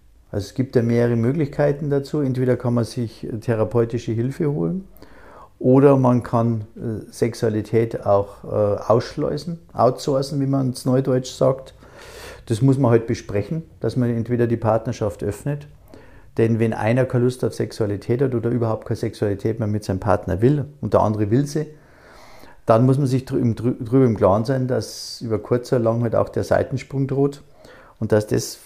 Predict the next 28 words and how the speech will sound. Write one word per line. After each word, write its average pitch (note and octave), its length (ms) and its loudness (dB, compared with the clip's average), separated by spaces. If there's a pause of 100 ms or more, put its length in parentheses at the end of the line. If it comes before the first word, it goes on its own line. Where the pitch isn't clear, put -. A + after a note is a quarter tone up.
(100)
wahrscheinlich B2+ 600 2
nicht B2+ 180 -2
unbedingt B2 380 -2
die B2+ 60 -2
ideale A2+ 300 -2
Lösung A2+ 360 -4
ist A2+ 100 -10
für - 140 -10
eine A2 100 -6
Paarbeziehung. A#2 600 -6 (800)
Und, A2 680 0
ähm, G#2 560 2 (840)
deswegen C3+ 600 4
haben B2+ 260 4
die A2+ 100 0
Verantwortung A#2 720 0
für - 140 -4
die A#2+ 100 -2
Sexualität A2+ 840 -4
Mann A#2+ 360 2 (160)
und D#3+ 260 4
Frau D3 440 4
oder A2 200 2
zwei A2 260 4
Frauen B2 400 0
oder B2+ 260 0
zwei C3 220 0
Männer, C3 360 2